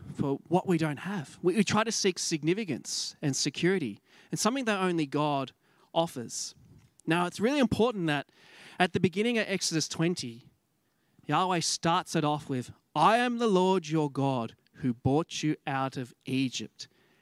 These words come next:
out of the land of slavery." Simple question.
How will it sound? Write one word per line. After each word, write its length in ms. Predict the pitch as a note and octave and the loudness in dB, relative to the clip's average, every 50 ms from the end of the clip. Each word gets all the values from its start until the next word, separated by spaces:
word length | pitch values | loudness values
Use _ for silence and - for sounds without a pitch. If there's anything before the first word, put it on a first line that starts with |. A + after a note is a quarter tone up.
| _ _ _ _ _ - | _ _ _ _ _ -4
out 340 | C3 C3 C3 C3 B2+ - - _ - | -2 -2 -2 -4 -6 -10 -16 _ -10
of 220 | C3+ B2+ A#2+ B2+ | -8 -8 -6 -4
the 80 | C3 A#2+ | -4 -4
land 500 | A#2 A#2 A#2+ A#2 A#2 A#2 A#2 A2+ A2 - - _ _ - - | -2 -2 -4 -4 -4 -6 -6 -8 -10 -12 -16 _ _ -10 -8
of 140 | B2 B2 | -6 -4
slavery." 680 | - - - - A#2+ B2 A#2+ B2 A#2+ A#2 G#2 - - - - - - _ _ _ _ _ _ _ _ _ _ _ _ _ _ _ _ _ _ _ _ _ _ _ _ _ _ _ | -4 -4 -6 -6 -6 -6 -6 -6 -6 -6 -8 -10 -12 -18 -20 -20 -20 _ _ _ _ _ _ _ _ _ _ _ _ _ _ _ _ _ _ _ _ _ _ _ _ _ _ _
Simple 320 | - - - D3 C3 D3 | -6 -2 -2 0 0 0
question. 500 | - - D3+ C#3+ D#3+ - - A#2+ A2+ - | -2 -2 -4 -4 -4 -4 -6 -8 -12 -14